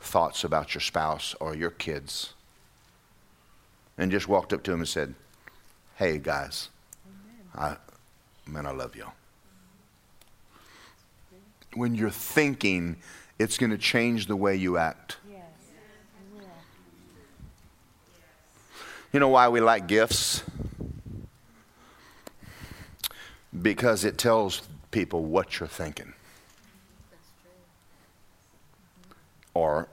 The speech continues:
Speaker 1: not. Ever. <laughs> Here's you a, here's a dollar. I'm glad you were thinking of me.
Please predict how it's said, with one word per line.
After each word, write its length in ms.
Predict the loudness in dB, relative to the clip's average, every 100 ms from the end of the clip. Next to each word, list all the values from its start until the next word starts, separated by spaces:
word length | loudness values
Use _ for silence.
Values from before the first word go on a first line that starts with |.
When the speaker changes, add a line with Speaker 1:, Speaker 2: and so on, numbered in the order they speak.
| -4
Speaker 1:
not. 560 | 0 0 -2 -8 -16 -16 -20 -20 -20 -20 -20 -4 2
Ever. 420 | 2 2 -4 -6 -18 -20 -20 -20 -20 -20 -18 -18 -18 -20 -18 -18 -16 -14 -14 -16 -20 -20 -8
<laughs> 300 | -6 -4 -2 -2 -2 -12 -6 -6 -6 -12 -18 -18 -20 -20 -20 -4 -2 -2 -12 -14 -20 -4
Here's 260 | 4 4 4
you 160 | 2 2
a, 200 | 0 2
here's 240 | 2 2
a 40 |
dollar. 460 | 2 4 4 4 0 -6 -20 -20 -20 -20 -20 -20 -20 -20 -10
I'm 120 | -6 0
glad 300 | 2 2 2
you 80 |
were 100 | 0
thinking 360 | 2 2 2 0
of 100 | -2
me. 180 | -4